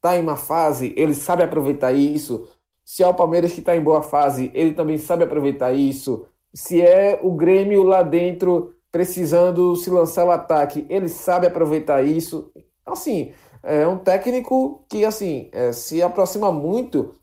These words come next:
do que eu tenho como conceito pra um bom treinador,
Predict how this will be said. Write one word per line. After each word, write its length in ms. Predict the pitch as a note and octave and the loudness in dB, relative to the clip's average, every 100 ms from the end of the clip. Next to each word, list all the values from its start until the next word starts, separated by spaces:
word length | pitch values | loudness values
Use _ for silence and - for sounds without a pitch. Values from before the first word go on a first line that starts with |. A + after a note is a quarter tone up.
| _ | _
do 180 | D#3 E3 | -4 -4
que 340 | - F#3+ G3 | -6 -6 -4
eu 140 | - F#3 | -2 -2
tenho 260 | F#3 F#3 | 0 0
como 220 | F#3 F3+ F3 | 0 -2 -2
conceito 640 | E3+ E3 - E3 F3 F3 | -4 -4 -2 -2 0 -2
pra 220 | C3+ F3 | 0 2
um 80 | F3 | 2
bom 180 | D#3 F3+ | 2 0
treinador, 680 | F#3+ F#3+ F3+ F3 C#3 A#2+ - | 0 0 0 2 2 0 -4